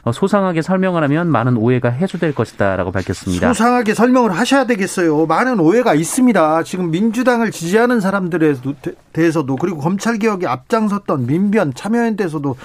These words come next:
Speaker 2: 다 지금 설명 이해가 부족하다고 하지 않습니까? 정의당에서도 마찬가지고요.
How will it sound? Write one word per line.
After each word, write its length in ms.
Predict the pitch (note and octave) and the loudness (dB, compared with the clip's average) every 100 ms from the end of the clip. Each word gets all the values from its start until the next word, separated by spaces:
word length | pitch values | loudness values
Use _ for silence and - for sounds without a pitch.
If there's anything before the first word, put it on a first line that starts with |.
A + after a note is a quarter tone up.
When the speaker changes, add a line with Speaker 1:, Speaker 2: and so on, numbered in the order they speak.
| - - - | -20 -20 -4
Speaker 2:
다 200 | G3+ A3 | -2 -2
지금 400 | A3 G3 E3 B2 - _ _ _ _ _ | -2 -2 -2 -6 -16 _ _ _ _ _
설명 440 | - C4+ C4 A3+ C3 | -2 0 2 0 -2
이해가 380 | D#3+ B3 A#3 | -2 -4 -4
부족하다고 640 | D#3 D#3 A3+ - G3+ G#3 F#3 | -6 -2 -4 -2 -4 -4 -4
하지 180 | E3 G3 | -4 -6
않습니까? 760 | F3 - F3+ E3 C3 C3+ D#3 C#3+ | -8 -8 -8 -4 -4 -4 -6 -6
정의당에서도 720 | E3 G3 A#3 A#3+ A3 E3+ E3+ | -2 0 0 0 0 -4 -6
마찬가지고요. 800 | C3+ C#3+ G3 F#3 D3+ D3 C3+ A#2+ | -4 -4 -6 -4 -6 -8 -8 -8